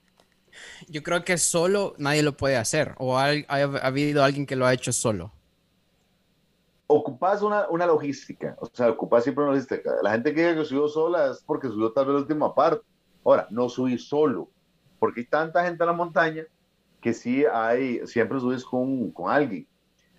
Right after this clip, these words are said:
Speaker 2: pero ahí siempre vas a ocupar una logística. O sea, la gente diga que subió solo, no, porque s-, para mí salir solo es salir desde Katmandú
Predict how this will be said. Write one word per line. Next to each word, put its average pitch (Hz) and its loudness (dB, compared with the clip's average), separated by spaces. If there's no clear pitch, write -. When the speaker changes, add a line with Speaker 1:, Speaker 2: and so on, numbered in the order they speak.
Speaker 2:
pero 113 2
ahí 120 2
siempre 147 0
vas 147 2
a 160 0
ocupar 135 -2
una 147 2
logística. 127 -2
O 90 -2
sea, 107 0
la 107 0
gente 123 2
diga 165 4
que 110 -2
subió 101 -4
solo, 143 0
no, 120 0
porque 147 -2
s-, - -6
para 104 2
mí 139 2
salir 120 0
solo 139 0
es 135 -6
salir 139 0
desde 113 2
Katmandú 180 -2